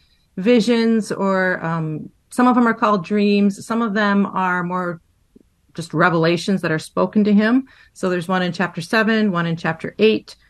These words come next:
one at the end of chapter nine, and then ten through twelve is a, the final one. And Daniel doesn't understand them, which is kind of unusual. You'd think Daniel, who understood Nebuchadnezzar's dreams,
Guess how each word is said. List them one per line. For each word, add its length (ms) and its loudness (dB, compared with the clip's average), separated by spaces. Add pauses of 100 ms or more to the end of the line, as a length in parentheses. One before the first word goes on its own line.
(340)
one 140 -2
at 80 -6
the 80 -4
end 120 -2
of 100 -4
chapter 360 -4
nine, 600 4
and 160 -2
then 420 -2
ten 200 -2
through 180 -8
twelve 480 -4 (180)
is 160 -8
a, 120 -8 (280)
the 100 -8
final 380 -4
one. 280 -8 (920)
And 160 4
Daniel 560 4 (200)
doesn't 300 2
understand 560 -2
them, 220 -6
which 180 -2
is 160 -6 (240)
kind 240 2
of 100 4
unusual. 680 4
You'd 200 -2
think 320 -4 (140)
Daniel, 320 0
who 420 -4
understood 460 -4
Nebuchadnezzar's 800 -4
dreams, 460 -2